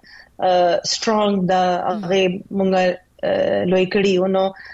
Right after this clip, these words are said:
Speaker 1: اه، همیشه به هغې به ویل چې د هر څه شي یو، اه، م، سولیوشن شته، مطلب هر یو
Speaker 2: حل
Speaker 1: شي
Speaker 2: شته.
Speaker 1: علاج شته.
Speaker 2: حل
Speaker 1: جی،
Speaker 2: شته.
Speaker 1: بالکل حل شته. نو، اه، بس، اه، م،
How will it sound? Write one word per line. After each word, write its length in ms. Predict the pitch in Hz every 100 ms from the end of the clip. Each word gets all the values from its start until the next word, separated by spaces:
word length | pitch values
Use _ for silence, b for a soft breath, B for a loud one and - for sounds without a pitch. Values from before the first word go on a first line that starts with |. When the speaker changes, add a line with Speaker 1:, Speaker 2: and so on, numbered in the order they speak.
| B
Speaker 1:
اه، 120 | 175
همیشه 440 | 208 247 247 - 302
به 200 | 262 247
هغې 360 | - 202 233
به 120 | 240
ویل 220 | 226 240 247
چې 140 | 226
د 40 |
هر 220 | 190 185 254
څه 180 | -
شي 200 | 220 -
یو، 300 | 220 208 226 214 B B -
اه، 440 | 180 175 170 170 190 - 196 -
م، 380 | 185 175 175 180 -
سولیوشن 680 | - 208 196 226 - 202 170
شته، 220 | - 196
مطلب 360 | 185 180 180 175 -
هر 140 | 247
یو 60 | 254
Speaker 2:
حل 160 | 277 262
Speaker 1:
شي 220 | 202 233
Speaker 2:
شته. 100 | 214
Speaker 1:
علاج 420 | 180 175 175 175
شته. 340 | - 190 175 175 _ 247
Speaker 2:
حل 220 | 220 196
Speaker 1:
جی، 160 | 180 202
Speaker 2:
شته. 100 | 160
Speaker 1:
بالکل 300 | 160 170 175
حل 280 | 170 170
شته. 300 | 165 - 180 - B B B -
نو، 260 | 196 196 196 190 190 190
اه، 760 | 190 196 196 190 190 190 185 190 202
بس، 320 | 233 - -
اه، 480 | 233 226 220 208 226
م، 480 | 226 233 233 220